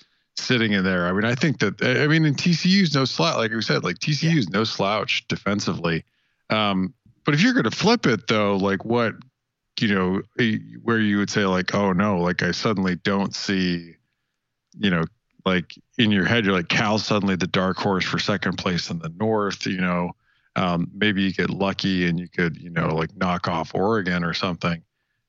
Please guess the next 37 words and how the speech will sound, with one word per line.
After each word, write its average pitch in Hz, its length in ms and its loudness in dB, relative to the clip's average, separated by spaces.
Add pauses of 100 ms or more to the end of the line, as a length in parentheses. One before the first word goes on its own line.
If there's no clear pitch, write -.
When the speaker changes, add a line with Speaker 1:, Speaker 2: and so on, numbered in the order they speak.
(140)
Speaker 1:
Man, 117 300 4
the 78 180 0
defense 104 760 -2 (300)
Speaker 2:
Yeah. 120 180 -8
Speaker 1:
looked 107 360 -4 (340)
totally 160 460 4
vulnerable 120 640 2
in 104 80 2
a 110 100 2
totally 151 460 2
different 139 360 0
way. 135 220 2
Like, 90 220 0
last 117 380 0
week, 123 180 0
Nevada 98 380 -2
could 85 180 -8
throw 143 260 -2
all 123 220 0
over 107 260 0
'em. 90 100 -2
This 120 220 -4
week, 90 200 -4
T 113 180 -2
C 82 320 -4
U 110 80 0
just - 280 -4
ran 92 260 0
'em 78 160 -6
over. - 400 -2 (180)
Speaker 2:
Yeah, 165 220 0
that, 180 180 -2
and 185 140 -4
that 214 160 0
was 143 160 -2
why 139 160 0
we 131 260 -8